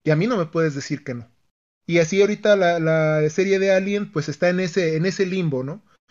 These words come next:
Eh, tiene nombres detrás muy buenos, eh, mi-, ah, eh,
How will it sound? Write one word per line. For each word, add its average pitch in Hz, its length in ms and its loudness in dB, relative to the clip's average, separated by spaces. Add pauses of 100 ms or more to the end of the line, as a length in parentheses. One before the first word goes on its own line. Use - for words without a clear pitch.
(380)
Eh, 165 100 -2
tiene 208 400 2
nombres 202 340 2
detrás 180 300 0
muy 190 160 -4
buenos, 202 420 -4 (380)
eh, 262 220 -2
mi-, 175 180 -4
ah, 185 160 -8
eh, 208 220 -6